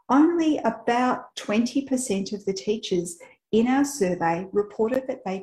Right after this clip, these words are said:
could t-, had time to teach everything that they were supposed to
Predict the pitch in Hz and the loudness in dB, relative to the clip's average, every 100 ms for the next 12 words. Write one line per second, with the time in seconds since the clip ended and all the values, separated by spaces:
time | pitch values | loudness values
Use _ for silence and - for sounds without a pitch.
0 | - 202 - - - _ - 247 269 - | -12 -18 -18 -20 -20 _ -8 -4 -4 -4
1 | 185 180 180 - - 180 - 180 202 196 | -6 -6 -6 -10 -8 -8 -4 -2 0 0
2 | 185 180 - 175 170 185 180 - 175 175 | 0 0 -2 -4 -6 -6 -10 -8 -6 -6
3 | - 180 | -6 -6